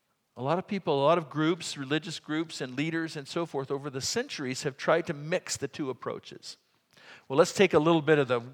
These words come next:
of the approach number one, what we do for God, and let's put that together with a little bit of approach number two, what God does for us, and we get kind of a one point five or something like that.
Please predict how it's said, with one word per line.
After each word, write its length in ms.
of 220
the 240
approach 400
number 220
one, 480
what 140
we 180
do 120
for 140
God, 480
and 120
let's 160
put 200
that 140
together 380
with 160
a 40
little 160
bit 140
of 80
approach 360
number 180
two, 640
what 180
God 240
does 220
for 180
us, 400
and 100
we 60
get 160
kind 220
of 80
a 40
one 260
point 300
five 520
or 80
something 300
like 220
that. 300